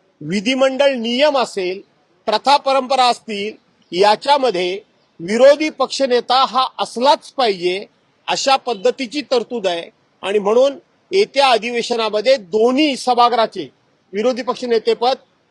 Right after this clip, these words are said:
तुम्ही या ठिकाणी जाहीर करा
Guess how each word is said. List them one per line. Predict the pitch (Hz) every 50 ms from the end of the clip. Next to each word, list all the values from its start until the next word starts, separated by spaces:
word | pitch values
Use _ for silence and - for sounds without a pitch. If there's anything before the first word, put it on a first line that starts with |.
| _ _ -
तुम्ही | 226 208 254 247
या | 240 233 233
ठिकाणी | 208 233 208 240 233 240 240 240 226 214 190 - _ _ _ _ _ _ _ _ _ _ _ _ _ _ _ _ _ _ _ - 196 196 202 202 185 160
जाहीर | - 180 202 254 247
करा | - 240 226 240 247 254